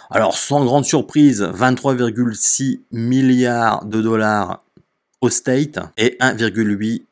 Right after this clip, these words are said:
milliard au Canada. Ce qui est pas mal quand même, hein, voilà. Ce qui par contre est paradoxal, c'est qu'ils sont plus joueurs que nous, parce que voilà, et, euh, en Amérique du Nord, ils ne sont que trois cent soixante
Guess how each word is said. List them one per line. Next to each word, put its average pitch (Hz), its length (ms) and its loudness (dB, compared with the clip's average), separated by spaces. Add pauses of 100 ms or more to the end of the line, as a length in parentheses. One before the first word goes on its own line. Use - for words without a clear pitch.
(480)
milliard 98 760 -4
au 101 60 -16
Canada. 90 360 -8 (560)
Ce - 140 -8
qui - 140 0
est - 20 6
pas 90 140 -2
mal 76 200 -10
quand - 120 -14
même, 101 180 -10
hein, 110 160 -8
voilà. - 260 -12 (500)
Ce - 120 -10 (160)
qui 160 160 -6
par 147 220 -6
contre 165 180 -2
est 123 60 2
paradoxal, 113 580 -2
c'est 143 200 -2
qu'ils 117 120 -10
sont 104 140 -8
plus 156 160 -8
joueurs 127 240 -2
que 117 80 -2
nous, 180 200 0
parce - 240 -10
que 170 80 0
voilà, 180 300 -2
et, 82 480 -6
euh, - 20 -10
en 95 600 -12
Amérique 131 260 -2
du 113 100 -4
Nord, 180 180 -2
ils 143 40 -4
ne 107 40 -6
sont 196 200 -6
que - 100 -4
trois - 280 0
cent 208 260 -4
soixante - 680 -6